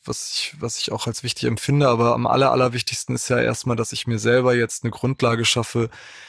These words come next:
bei meinen Freunden sein zu können, bei den Menschen, äh, die, äh, äh, sein zu können, denen es vielleicht jetzt auch nicht so gut geht und die zu unterstützen. Und wie das halt dann immer so ist vom Universum oder weiß ich nicht, also irgendwie hat mir dann natürlich, äh,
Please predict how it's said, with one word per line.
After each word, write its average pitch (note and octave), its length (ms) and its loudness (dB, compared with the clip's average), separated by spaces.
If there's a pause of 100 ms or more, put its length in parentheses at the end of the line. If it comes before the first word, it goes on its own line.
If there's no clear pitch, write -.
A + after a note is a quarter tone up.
(260)
bei A2+ 120 2
meinen A2+ 240 2
Freunden C3+ 400 0
sein C3 240 4
zu - 120 -6
können, C3 640 0
bei A#2 160 2
den A2+ 180 0
Menschen, A#2+ 640 0
äh, A#2 220 -2
die, A2+ 380 -2
äh, - 880 -12
äh, G2+ 240 -4
sein B2+ 240 2
zu - 120 -6
können, B2 200 0
denen A#2+ 100 2
es - 80 -6
vielleicht - 200 -2
jetzt - 160 -4
auch C3 100 4
nicht D3 140 2
so B2 120 -4
gut B2+ 180 -6
geht B2 160 0
und A2+ 120 -2
die A#2+ 60 -4
zu - 160 -4
unterstützen. E3 680 0 (540)
Und A#2+ 360 0 (120)
wie A#2+ 300 -2
das B2+ 240 4
halt B2 160 4
dann A#2+ 120 4
immer A#2+ 240 2
so A2+ 100 -2
ist - 400 0 (760)
vom D3+ 260 0
Universum D3+ 760 4
oder B2+ 180 6
weiß C#3 160 4
ich D3 80 2
nicht, D3+ 260 0
also B2 240 2
irgendwie B2+ 440 2
hat B2+ 140 2
mir B2+ 140 0
dann B2+ 140 4
natürlich, C3 520 0
äh, G#2+ 360 -4